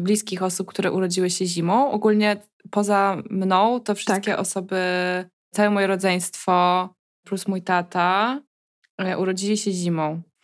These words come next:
Speaker 1: Moja mama się urodziła w lipcu, a ja się urodziłam we wrześniu. Nie wiem, czy to coś znaczy. Mam, e, trochę bliskich osób z lutego, sporo bliskich osób z lutego. Z grudnia też, ale wiecie, tak jakbym się zastanowiła, to ja tych ludzi znam po prostu w ciul.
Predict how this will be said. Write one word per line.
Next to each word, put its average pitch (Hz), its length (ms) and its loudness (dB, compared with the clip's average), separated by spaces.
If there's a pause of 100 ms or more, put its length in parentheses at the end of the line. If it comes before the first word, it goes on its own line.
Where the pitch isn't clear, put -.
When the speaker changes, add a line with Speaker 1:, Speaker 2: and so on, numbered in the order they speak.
(220)
Speaker 1:
Moja 180 200 2
mama 190 260 2
się 185 160 -4
urodziła 175 400 0
w 170 80 -10
lipcu, 202 420 -6
a 165 60 0
ja 185 60 0
się 185 140 -8
urodziłam 180 340 -4
we 170 100 -6
wrześniu. 160 520 -8 (420)
Nie 202 220 -4
wiem, 170 120 -4
czy 175 80 -12
to 175 100 -12
coś 180 180 -6
znaczy. 190 320 -4 (200)
Mam, 208 440 0
e, 190 360 -4
trochę 202 300 -4
bliskich 190 360 -10
osób 180 300 -4
z 180 60 -4
lutego, 170 460 -2
sporo 180 340 0
bliskich 165 360 -6
osób 165 260 -8
z 165 40 -8
lutego. 175 640 0 (400)
Z 175 80 -2
grudnia 208 400 2
też, 214 760 0
ale 262 400 4
wiecie, 254 280 -4
tak 220 160 0
jakbym 240 220 0
się 240 120 0
zastanowiła, 233 580 2
to 247 120 0
ja 247 80 4
tych 240 160 0
ludzi 214 260 2
znam 185 400 2
po 208 80 -4
prostu 202 340 -6
w - 80 -6
ciul. 202 440 2